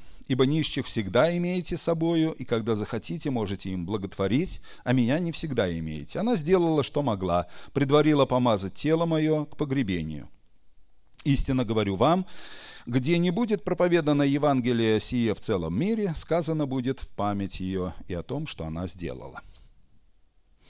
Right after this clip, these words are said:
Вот эта женщина, она не получила указания от первосвященников, не у-, не получила указания от, э,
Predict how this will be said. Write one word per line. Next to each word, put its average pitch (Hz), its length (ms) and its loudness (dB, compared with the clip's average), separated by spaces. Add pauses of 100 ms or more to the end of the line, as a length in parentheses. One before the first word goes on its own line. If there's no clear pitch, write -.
(1600)
Вот 190 200 0
эта 240 160 4
женщина, 156 640 2 (520)
она 151 460 4 (1300)
не 165 140 2
получила 196 440 4
указания 147 580 6
от 113 100 -4
первосвященников, 131 960 0
не 165 120 2
у-, 170 240 0
не 156 120 0
получила 190 460 2
указания 131 840 4
от, 120 260 0
э, 107 300 4